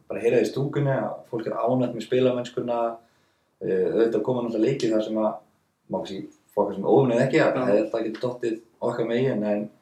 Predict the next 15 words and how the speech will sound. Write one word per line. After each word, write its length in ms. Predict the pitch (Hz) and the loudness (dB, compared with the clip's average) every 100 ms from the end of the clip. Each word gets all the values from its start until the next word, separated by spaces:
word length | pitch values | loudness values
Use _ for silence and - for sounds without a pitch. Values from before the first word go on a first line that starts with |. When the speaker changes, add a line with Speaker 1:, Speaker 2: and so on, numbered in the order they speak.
| _ _ - | _ _ -2
Speaker 1:
finnið 300 | 131 147 139 | 0 2 2
það 120 | 131 | 2
sjálfur 220 | 143 151 123 | 4 4 4
að 80 | |
það 80 | 120 | 4
er 80 | 127 | 2
svona 160 | 131 120 | -2 -2
meiri 320 | - 139 131 107 - - | -2 0 -2 -4 -8 -2
leikgleði 540 | 147 165 160 131 127 120 | -2 0 2 4 4 2
og, 340 | 117 120 - _ _ _ _ | 0 0 -4 _ _ _ _
og 80 | - | -8
bara 120 | 110 | -2
betri 260 | - 151 - | 0 0 -2
spilamennska? 340 | - - - - _ _ _ - | -2 -4 -8 -20 _ _ _ 0
Speaker 2:
Já, 140 | 131 | 4